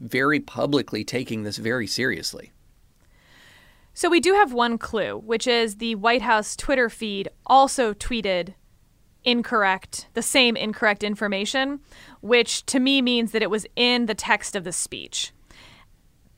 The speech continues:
Speaker 2: Therefore, um, I know everyone, a-, and it does start with the president. It's still the president's responsibility to ensure that the text of the speech is correct.
Speaker 1: Right.
Speaker 2: But the fact that the text of the speech was, I think, most likely wrong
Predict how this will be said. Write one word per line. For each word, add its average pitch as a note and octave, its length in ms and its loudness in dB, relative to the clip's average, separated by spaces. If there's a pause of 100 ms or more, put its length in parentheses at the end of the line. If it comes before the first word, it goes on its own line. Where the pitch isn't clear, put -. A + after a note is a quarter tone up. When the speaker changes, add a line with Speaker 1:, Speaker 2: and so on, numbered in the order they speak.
(360)
Speaker 2:
Therefore, B3+ 760 4 (160)
um, G3 420 2 (580)
I A3+ 120 2
know A#3 140 4
everyone, G#3 460 0
a-, - 60 4
and C4 260 6
it - 300 -2
does E4 220 8
start A3+ 180 6
with G#3 80 -4
the G3+ 80 -6
president. G#3 400 -2
It's G3+ 100 -6
still A#3+ 200 2
the G#3+ 60 -2
president's G#3 380 -2
responsibility G3+ 720 -2
to F#3+ 140 -10
ensure F#3 260 -4
that E3 160 -16
the F3+ 60 -14
text - 280 -8
of G3 80 -6
the F#3+ 60 -8
speech - 280 -8
is E3 120 -8
correct. A3+ 640 4 (320)
Speaker 1:
Right. G3+ 180 2
Speaker 2:
But A3 480 6 (440)
the A#3 100 2
fact B3+ 320 8
that B3 100 -4
the A3+ 60 -4
text - 400 -2
of B3+ 80 0
the G#3 80 -4
speech - 380 -8
was, A3 340 2
I G#3 160 0
think, G#3+ 220 -8
most G#3 280 -4
likely G#3 380 -2
wrong F#3+ 640 4